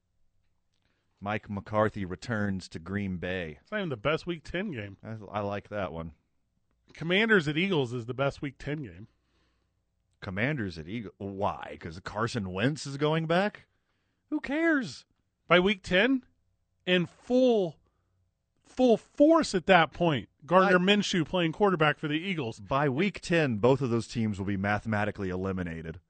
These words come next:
Speaker 2: And
Speaker 1: Sorry, Eagles and Commanders fans.
Speaker 2: All right, so let me make sure you are understanding completely. By week ten, Gardner Minshew is the starting quarterback for the Eagles,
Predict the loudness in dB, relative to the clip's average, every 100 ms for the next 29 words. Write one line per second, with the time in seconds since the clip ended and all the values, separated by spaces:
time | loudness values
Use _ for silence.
0 | _ _ _ _ _ -2 4 6 6 4
1 | 4 4 2 -2 -2 -4 -4 -6 -6 -4
2 | -4 -4 -4 -4 -6 -4 -8 -6 0 0
3 | 0 -8 -16 -4 0 2 2 0 -2 -6
4 | -4 -2 2 2 0 -4 -6 -6 -8 -12
5 | -12 -14 _ _ 2 4 4 0 -2 -6
6 | 2 4 6 4 0 -2 2 4 2 0
7 | 0 -2 -2 -4 -4 -2 -2 -2 0 0
8 | 0 0 0 -2